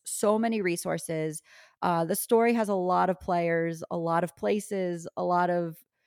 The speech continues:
events, and the way we tell the story,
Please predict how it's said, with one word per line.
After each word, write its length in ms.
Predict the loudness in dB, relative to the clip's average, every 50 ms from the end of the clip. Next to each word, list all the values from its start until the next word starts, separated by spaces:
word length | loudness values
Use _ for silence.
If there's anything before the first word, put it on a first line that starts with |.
| _ _ _ _ _ -4
events, 600 | -4 0 2 2 2 2 0 -2 -6 -10 -14 -8 _
and 360 | -2 0 0 0 -2 -2 -4 -2 0
the 100 | 2 2
way 220 | 4 4 4 4
we 240 | 2 2 0 0 0
tell 220 | 0 0 -2 0 0
the 80 | -2
story, 680 | -6 -8 -6 -2 0 0 2 2 2 0 0 -2 -4